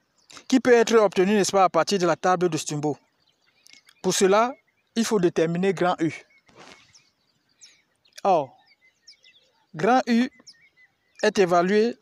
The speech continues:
à partir de l'équation grand U égale à F indice zéro fois dix puissance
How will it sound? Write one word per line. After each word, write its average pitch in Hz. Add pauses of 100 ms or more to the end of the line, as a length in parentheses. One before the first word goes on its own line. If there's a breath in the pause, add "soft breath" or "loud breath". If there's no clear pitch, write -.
à 175
partir 220
de 175
l'équation 170 (1300)
grand 196
U 202
égale 170 (120)
à 190
F -
indice 175
zéro 165
fois 160
dix 160
puissance 165